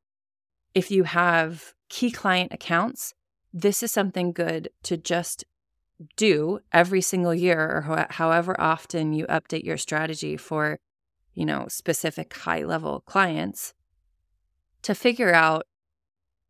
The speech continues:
what you need to talk about with these clients and what you need to hit on. You can take that a step further by also mapping out, you know, not only the person, not only their personality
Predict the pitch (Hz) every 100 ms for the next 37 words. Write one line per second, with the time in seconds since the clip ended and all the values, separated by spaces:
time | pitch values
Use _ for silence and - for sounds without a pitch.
0 | _ _ 202 214 226 226 202 190 190 185
1 | 175 202 254 175 156 - 160 - 165 -
2 | - 151 151 147 165 160 185 185 180 180
3 | 175 165 208 170 147 147 - _ _ _
4 | _ - 185 202 185 - 220 247 285 285
5 | - 262 - - 226 240 208 180 190 180
6 | 170 165 - 190 - 185 175 165 160 160
7 | 165 160 156 156 - 156 147 - - _
8 | - 180 165 165 160 156 - 214 196 196
9 | 190 170 151 151 151 151 151 147 151 -
10 | 151 - 196 233 214 202 196 190